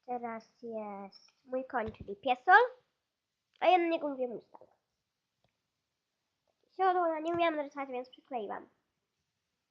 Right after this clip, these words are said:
Tak wygląda. To jest ten kod, Star Stable, co daje informacje na początku. Leży on.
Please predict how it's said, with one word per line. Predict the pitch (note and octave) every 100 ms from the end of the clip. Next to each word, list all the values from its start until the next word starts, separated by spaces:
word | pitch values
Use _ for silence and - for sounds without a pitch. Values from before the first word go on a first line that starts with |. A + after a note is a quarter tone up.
| _ _ _ _ _ _ _ _ _ _ _ _ _
Tak | _
wygląda. | - - F#4 E4+
To | C#4+
jest | E4+ E4+
ten | D#4
kod, | D4+ E4 F#4 _ _ _
Star | - D#4
Stable, | - G4+ D4 D4
co | D4 D#4+ C#4
daje | C#4+ C#4+
informacje | C4+ D4 D4 C4+ B3+ C#4+
na | A#3+
początku. | A3+ - B3 B3 - A4+ A#4+ _ _ _
Leży | A#3 C#4 C#4+ D4 D4+
on. | D#4 D#4+